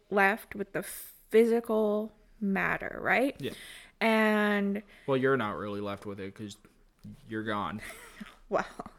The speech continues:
Speaker 2: <laughs> The
Speaker 1: the world
Speaker 2: universe
Speaker 1: is
Speaker 2: is
Speaker 1: left
Speaker 2: left with
Speaker 1: with
Speaker 2: it.
Speaker 1: it.
Speaker 2: Yeah.
Speaker 1: Um, so what happens to that physical body? Some people still believe that that is your vessel and
Speaker 2: Mm-hmm.
Speaker 1: that's what your spirit is gonna go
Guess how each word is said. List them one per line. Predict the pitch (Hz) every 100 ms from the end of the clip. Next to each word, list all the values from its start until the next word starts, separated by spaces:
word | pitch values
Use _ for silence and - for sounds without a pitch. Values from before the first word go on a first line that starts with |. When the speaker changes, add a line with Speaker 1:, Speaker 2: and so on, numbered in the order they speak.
| _
Speaker 2:
<laughs> |
The | 139 117 285 196
Speaker 1:
the |
world | 208 269 240 208
Speaker 2:
universe | 185
Speaker 1:
is | 196
Speaker 2:
is | 139
Speaker 1:
left | 127 214 247
Speaker 2:
left | 233
with | 226
Speaker 1:
with | 247
Speaker 2:
it. | -
Speaker 1:
it. | 175
Speaker 2:
Yeah. | 180 - - - 320 -
Speaker 1:
Um, | 247 240 240 233 220 196 - - - - - - - -
so | - 254
what | 254 294
happens | 302 262 233 240 214 208 214 214 - - - - - - - - - - _ _ -
to | 262 240
that | 220 214 208 - - - - _ -
physical | 247 240 226 226
body? | 214 196 196 - -
Some | - 247 269
people | - 302 302 294
still | - 214
believe | 208 254 262 262
that | 247 185 185
that | 190 202
is | 220 220
your | 226 226
vessel | 226 220 - 233 226
and | 214 208 208 -
Speaker 2:
Mm-hmm. | 127 127 147
Speaker 1:
that's | 202 214 226
what | 233
your | 220 226
spirit | - 202 214 208
is | 208
gonna | 202 196
go | 190 190